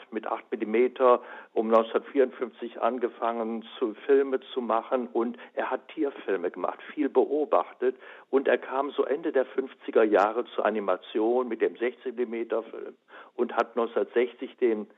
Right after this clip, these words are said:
den Signor Rossi entworfen. Und damals war es sehr schwierig, in Europa abendfüllende Animationsfilme zu machen. Das war nicht wie heute, dass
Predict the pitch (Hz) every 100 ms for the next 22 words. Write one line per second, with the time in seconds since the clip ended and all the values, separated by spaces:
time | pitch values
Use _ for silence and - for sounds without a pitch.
0 | _ _ - 104 107 - 135 127 117 107
1 | 165 - 135 113 101 95 - 101 107 -
2 | 170 160 - - - - - 143 139 -
3 | - - 127 165 160 160 - 139 143 -
4 | 127 175 - - 135 139 107 123 151 -
5 | _ _ 180 156 135 113 117 120 131 139
6 | 151 _ _ _ - 127 170 160 143 -
7 | 139 139 135 120 135 123 131 - 170 156
8 | - 95 87 - 90 92 - 104 117 -
9 | 127 151 - 135 110 117 127 110